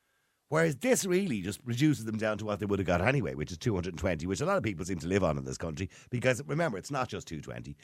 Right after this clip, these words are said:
You know, you get a hap scheme, you get other allowances as well, and fuel allowances and all sorts of allowances, depending on who you are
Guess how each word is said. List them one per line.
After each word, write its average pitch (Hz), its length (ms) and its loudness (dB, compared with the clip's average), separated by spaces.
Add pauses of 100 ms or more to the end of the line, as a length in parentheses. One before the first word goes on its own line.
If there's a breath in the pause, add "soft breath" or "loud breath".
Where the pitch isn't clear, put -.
(220 loud breath)
You 107 100 0
know, 101 80 2
you 85 140 0
get 82 160 -2
a 76 60 -2
hap 95 260 -4
scheme, 92 380 -6
you 87 100 -6
get 92 160 -2
other 95 180 -2
allowances 82 600 -2
as 73 140 -6
well, 87 260 0
and 80 100 -8
fuel 90 280 -4
allowances 85 460 -6
and 87 100 -4
all 85 100 -2
sorts 82 240 -4
of 65 80 -10
allowances, 76 380 -4
depending 80 320 -4
on 71 40 -2
who 73 100 -2
you 78 180 0
are 76 160 0